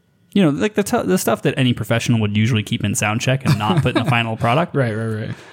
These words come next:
Speaker 1: So, like, fifteen minutes of that. But after that, it was, uh, I actually thoroughly enjoyed it. They were talking about some of their experience, uh, in the world, like, playing with different bands. Um, it helps give me some context over, like, different grade one bands and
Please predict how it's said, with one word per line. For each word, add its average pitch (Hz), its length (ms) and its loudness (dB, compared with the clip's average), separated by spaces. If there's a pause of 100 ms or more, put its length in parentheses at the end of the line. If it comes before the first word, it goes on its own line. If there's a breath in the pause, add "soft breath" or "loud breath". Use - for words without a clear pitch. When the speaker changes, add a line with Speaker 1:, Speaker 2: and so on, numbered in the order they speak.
(240 loud breath)
Speaker 1:
So, 143 360 4
like, 147 200 0
fifteen 254 340 0
minutes 151 220 2
of 117 60 -2
that. 135 320 -2
But 123 80 0
after 214 380 -4
that, 185 420 -2
it 120 100 -4
was, 113 300 2
uh, 104 320 0
I 233 220 0
actually 226 260 -2
thoroughly 214 300 2
enjoyed 185 280 4
it. 160 120 -2
They 120 60 0
were 113 60 0
talking 131 220 2
about 123 180 2
some 135 140 2
of 131 80 4
their 123 280 2
experience, 131 720 0
uh, 120 300 0
in - 100 2
the 113 80 0
world, 190 640 4
like, 107 200 -2
playing 117 160 0
with 110 80 -2
different 110 260 -2
bands. 160 720 4
Um, 113 240 2
it 127 40 4
helps 170 240 0
give 135 200 0
me 120 180 2
some 151 180 2
context - 680 0
over, 113 520 2 (500)
like, 117 240 -2
different 127 500 2 (160)
grade 120 280 2
one 120 200 4
bands 113 480 2
and 107 420 2